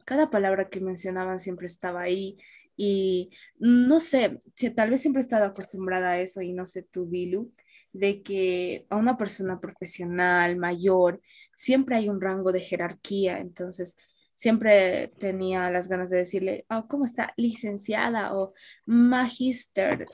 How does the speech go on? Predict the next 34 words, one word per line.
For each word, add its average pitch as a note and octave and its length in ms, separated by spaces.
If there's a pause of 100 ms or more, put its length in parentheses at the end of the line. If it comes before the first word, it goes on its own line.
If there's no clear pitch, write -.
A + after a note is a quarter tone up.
(100)
Allison", A3+ 580 (340)
pero A#3 280
con G3+ 180
ellos G#3+ 300
no, A3+ 480
y G#3 140
me G3 100
encantó G3 520
eso, A3 340
o - 20
sea, - 160
esa G#3 160
confianza. G#3 880 (380)
Te G#3+ 100
dicen, A3 460
incluso B3+ 400
les A#3+ 160
puedes A3+ 300
llamar F#3+ 320
y F#3+ 80
te G3 120
contestan, F#3+ 840 (340)
te G#3 140
cuentan G3+ 360
muchas F#3+ 380
cosas, G3+ 640 (460)
y G#3+ 120
siempre A#3 300
están F#3+ 280
pendientes F3+ 560
de F3 120
ti. F3 300 (680)
Así G#3 360
que, F3+ 280